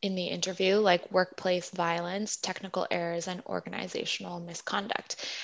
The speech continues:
And in the article, he has a few more. So we want to share those with you. Under victim crises, uh, there's a few additional types. So natural hazards was one,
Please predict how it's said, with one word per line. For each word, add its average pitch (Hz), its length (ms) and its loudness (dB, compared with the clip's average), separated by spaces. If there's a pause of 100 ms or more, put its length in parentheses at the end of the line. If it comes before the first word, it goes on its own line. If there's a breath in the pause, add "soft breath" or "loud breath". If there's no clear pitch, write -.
(120)
And 190 140 6
in 180 120 2
the 175 140 0
article, 190 580 8
he 190 200 4
has 170 260 -2
a 185 60 -2
few 165 220 -4
more. 185 380 2
So 175 240 0
we 175 120 6
want 170 180 2
to 156 60 -4
share - 280 2
those - 260 -4
with - 180 -8
you. - 180 -2 (1000 loud breath)
Under 269 320 8
victim 233 500 8
crises, 247 800 6 (320 loud breath)
uh, 196 220 8
there's 196 200 8
a 196 60 2
few 262 240 6
additional 226 800 4
types. - 400 4
So 202 200 10
natural 208 540 6
hazards 226 760 4
was 220 220 -2
one, 254 440 4